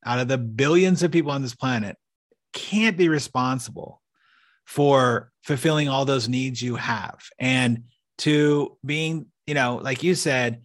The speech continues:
having the same interest, all the same interest, or we're just not aligned. Again, I think we go back to this idea of let them grow and celebrate their growth and do what they're, like, my wife is really into pickleball right now.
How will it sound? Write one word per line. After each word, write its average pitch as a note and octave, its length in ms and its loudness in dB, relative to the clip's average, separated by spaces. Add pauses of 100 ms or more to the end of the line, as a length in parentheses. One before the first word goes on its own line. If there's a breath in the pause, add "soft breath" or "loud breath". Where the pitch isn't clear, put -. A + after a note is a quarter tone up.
(140)
having D#3+ 300 0
the E3+ 120 0
same D#3 320 -4
interest, C#3+ 480 -4
all D3 300 4
the D#3 100 -2
same C#3 220 -6
interest, B2 400 -6
or B2 300 0
we're B2 160 -2
just B2 260 -6
not A#2+ 180 -2
aligned. A#2 460 -6 (800 soft breath)
Again, D3+ 600 2 (140)
I C3+ 60 -6
think E3 160 0
we E3 80 2
go D#3 100 2
back C#3+ 220 0
to - 80 -8
this D3+ 140 -4
idea B2 340 -2
of A2+ 360 -4
let B2+ 240 -4
them F#3 280 0
grow A#2+ 560 0
and C3+ 140 -6
celebrate C#3+ 720 0
their C3+ 140 -2
growth B2 560 -6 (440)
and B2+ 220 0
do C3 340 2
what C3 340 -4 (260)
they're, D3 180 -6
like, E3+ 180 -4
my E3 160 -2
wife E3 260 2
is D3+ 140 2
really C#3+ 180 -2
into D3+ 120 -2
pickleball B2+ 460 -2
right G2 160 -6
now. F#2+ 240 -10